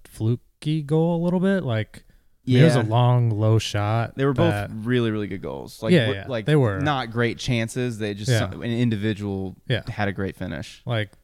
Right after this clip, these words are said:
Speaker 1: that second goal probably gets stopped a bunch. It probably doesn't even make it to Joe Willis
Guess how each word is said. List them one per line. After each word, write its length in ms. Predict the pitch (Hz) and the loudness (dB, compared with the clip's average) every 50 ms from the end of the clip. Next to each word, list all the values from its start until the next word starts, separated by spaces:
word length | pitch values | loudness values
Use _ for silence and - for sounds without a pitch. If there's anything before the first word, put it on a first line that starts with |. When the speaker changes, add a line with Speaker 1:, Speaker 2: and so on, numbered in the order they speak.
| _ | _
Speaker 1:
that 380 | - 131 127 131 120 - _ _ _ _ _ _ _ _ _ _ | 2 2 4 4 2 -2 _ _ _ _ _ _ _ _ _ _
second 340 | - - - 131 117 120 110 | -6 -2 -2 0 2 0 0
goal 160 | 104 113 107 | 2 2 0
probably 360 | - - - 113 110 104 107 | 0 -2 -4 -4 -2 -2 -4
gets 180 | 101 104 - - | -6 -6 -8 -10
stopped 300 | - - 101 95 95 - | -10 -8 -8 -8 -8 -10
a 40 | 95 | -12
bunch. 500 | 92 98 87 87 - - - - - - _ _ _ _ _ _ _ - | -10 -10 -10 -10 -10 -12 -14 -14 -16 -20 _ _ _ _ _ _ _ -2
It 140 | 131 131 - | -2 2 4
probably 180 | 165 175 170 | 4 6 6
doesn't 180 | 156 143 123 123 | 6 4 4 2
even 120 | 120 113 104 | 2 0 0
make 180 | 110 113 - 117 | -2 -4 -4 -6
it 100 | - - | -10 -4
to 180 | - 120 110 | -2 -2 -2
Joe 220 | 95 - 110 104 98 | -2 -2 -4 -4 -2
Willis 500 | 98 101 95 95 92 - - - - | -2 -4 -4 -6 -6 -10 -12 -16 -18